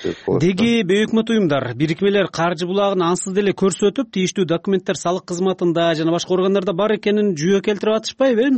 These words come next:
Speaker 2: э, жарандык коом? Андан тышкары, сиз айтып жаткан жагдайлар деле бар. Э, бирок эмне үчүн парламентте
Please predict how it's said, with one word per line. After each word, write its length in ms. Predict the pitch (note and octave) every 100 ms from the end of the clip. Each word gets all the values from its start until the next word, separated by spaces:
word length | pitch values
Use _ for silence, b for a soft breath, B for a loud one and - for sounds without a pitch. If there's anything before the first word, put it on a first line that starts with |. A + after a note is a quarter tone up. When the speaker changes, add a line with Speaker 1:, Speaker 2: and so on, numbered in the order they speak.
| F3+
Speaker 2:
э, 160 | C#3+
жарандык 380 | C3+ C#3+ D3 C3
коом? 180 | C#3 A2+ B B B B
Андан 220 | E3 G#3
тышкары, 320 | B3 - A#3+ F3+
сиз 320 | - B3+ F#3 F#3+
айтып 240 | G3+ G#3+
жаткан 400 | F3+ G#3 G#3 E3+
жагдайлар 480 | F3 F#3+ G#3 F#3+ F3+
деле 240 | E3+ E3
бар. 460 | D3 F#3+ A3+ A3 D#3+
Э, 240 | D3 C#3
бирок 240 | C3 F3+ D#3+
эмне 320 | E3 G3+ C4+
үчүн 160 | A#3+ F#3+
парламентте 640 | F3 E3+ G#3 A#3 G3+ G3+